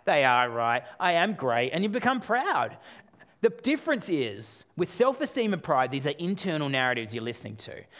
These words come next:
telling you that you're not good enough or you're too good.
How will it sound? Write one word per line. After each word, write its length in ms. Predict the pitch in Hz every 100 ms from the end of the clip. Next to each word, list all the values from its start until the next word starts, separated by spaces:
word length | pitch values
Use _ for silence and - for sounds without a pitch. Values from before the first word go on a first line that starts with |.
| -
telling 300 | - 156 147
you 180 | 131 127
that 240 | 120 120
you're 120 | 135
not 220 | 127 143 151
good 140 | 147
enough 280 | 131 131 135
or 80 | 120
you're 120 | 117
too 220 | - 123
good. 300 | 104 104 -